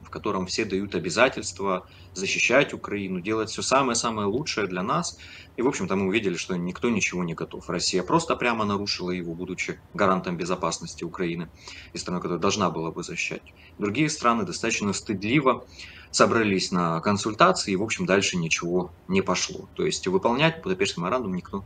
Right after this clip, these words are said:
не стал. Поэтому сейчас речь идёт не о гарантиях, э, защиты Украины, а о гарантировании того, что Украина сможет себя защищать. И эти рамочные договорённости,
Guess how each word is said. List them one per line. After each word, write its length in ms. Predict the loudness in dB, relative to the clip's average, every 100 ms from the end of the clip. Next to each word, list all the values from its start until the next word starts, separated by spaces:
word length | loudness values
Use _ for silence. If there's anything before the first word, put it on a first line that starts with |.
| -10 -8
не 120 | -6
стал. 280 | -4 -6 -8 -18 -18 0
Поэтому 260 | 4 4 4
сейчас 560 | 0 2 4 4 4 -6 -10 0
речь 300 | 2 2 2
идёт 240 | 2 2
не 180 | 4 4
о 140 | 4
гарантиях, 840 | 2 4 4 4 2 2 2 0 -2
э, 140 | -2 -4 -12 -20 -6
защиты 440 | 0 2 0 0 -4
Украины, 460 | -4 -4 -6 -8 -14 -18 -20 -18 -18 2
а 160 | 6 6
о 100 | 6
гарантировании 760 | 4 4 4 4 6 6 4
того, 220 | 2 0 0
что 180 | 0
Украина 600 | -2 -2 0 2 2 0 0
сможет 580 | 0 2 2 4 2 -2
себя 340 | -4 -2 -2 -4
защищать. 600 | -4 -2 -4 -4 -8 -18 -20 -6 4
И 80 |
эти 420 | 6 6 6 6 6
рамочные 600 | 6 6 6 2 0 0
договорённости, 800 | 0 2 2 2 0 -2 -6